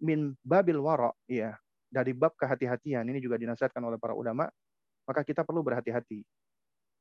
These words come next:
Artinya, kita perlu menasihati suami. Karena kita khawatir kan, ada makanan yang tumbuh dari yang haram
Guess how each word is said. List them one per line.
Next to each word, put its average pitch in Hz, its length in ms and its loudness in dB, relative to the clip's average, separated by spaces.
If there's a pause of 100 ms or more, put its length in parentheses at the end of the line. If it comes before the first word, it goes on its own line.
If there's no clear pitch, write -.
Artinya, 131 460 -2 (920)
kita 147 240 0
perlu 151 160 2
menasihati 120 480 -2
suami. 110 460 -6 (1000)
Karena 131 160 -2
kita 135 240 -2
khawatir 135 480 2
kan, 120 140 -2 (100)
ada 123 240 -2
makanan 147 640 -2
yang 110 320 -6 (320)
tumbuh 156 320 -2
dari 120 300 0
yang 117 100 -6 (320)
haram 139 240 2